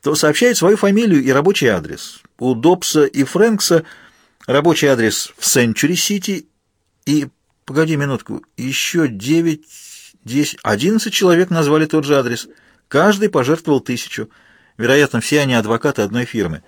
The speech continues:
«То есть из этой фирмы поступило тринадцать тысяч долларов?» «Да, так следует из данных».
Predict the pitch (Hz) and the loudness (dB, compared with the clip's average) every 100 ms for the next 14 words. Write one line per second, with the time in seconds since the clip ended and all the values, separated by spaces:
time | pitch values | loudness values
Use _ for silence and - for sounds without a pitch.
0 | _ _ _ _ _ _ _ _ - 87 | _ _ _ _ _ _ _ _ -6 -6
1 | 82 95 123 120 - 127 117 101 101 104 | -4 -2 -2 -2 -2 -2 -2 -6 -10 -8
2 | 117 107 107 104 110 - - 107 104 151 | -4 -4 -2 -2 -2 -4 -10 -8 -4 -2
3 | 110 - _ _ _ _ _ - 87 151 | -4 -8 _ _ _ _ _ -10 -6 -6
4 | 220 180 - 170 160 156 156 123 123 127 | -6 -8 -4 -4 -4 -4 -4 -4 -6 -8